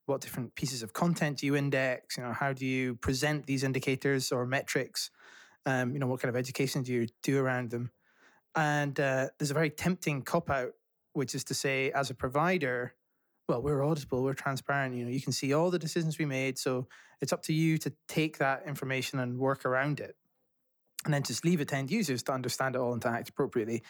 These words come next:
Um, but in my view, that's, that's actually never gonna happen. That's, that's, it's not a good stance to take as a company, you know.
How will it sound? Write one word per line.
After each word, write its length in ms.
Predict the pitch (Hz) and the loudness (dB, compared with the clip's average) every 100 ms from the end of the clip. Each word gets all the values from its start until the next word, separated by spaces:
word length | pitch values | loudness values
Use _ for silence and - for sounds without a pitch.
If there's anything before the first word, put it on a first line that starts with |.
| - - - - - | -16 -16 -16 -18 -4
Um, 340 | 147 135 131 151 - | 0 0 -2 -4 -2
but 280 | 131 135 - | -2 -2 -4
in 120 | 151 | -2
my 140 | 139 135 | 0 0
view, 140 | 131 | 0
that's, 240 | 131 123 - | 0 0 -2
that's 280 | - 110 - - | -2 -2 -4 -4
actually 260 | 131 - | -2 0
never 360 | 135 139 131 127 | 2 2 2 -2
gonna 200 | 123 113 | -2 -2
happen. 340 | 123 110 104 | -2 -4 -6
That's, 260 | 104 92 - | -6 -6 -4
that's, 280 | 120 - - | -4 -4 -6
it's 180 | - - | -4 0
not 160 | 151 143 | 2 2
a 100 | 123 - | -2 -6
good 360 | - 139 131 143 - _ _ | 0 0 0 -6 -14 _ _
stance 460 | - - 131 123 - | -8 -2 -2 -2 -6
to 80 | 127 | -6
take 360 | - 123 107 | -4 -6 -2
as 160 | 123 110 | -4 -2
a 120 | 120 | -6
company, 460 | - 123 120 120 - - - - - - _ - | -4 -4 -4 -8 -10 -18 -20 -20 -20 -20 _ -4
you 100 | 123 | -2
know. 220 | 117 | -2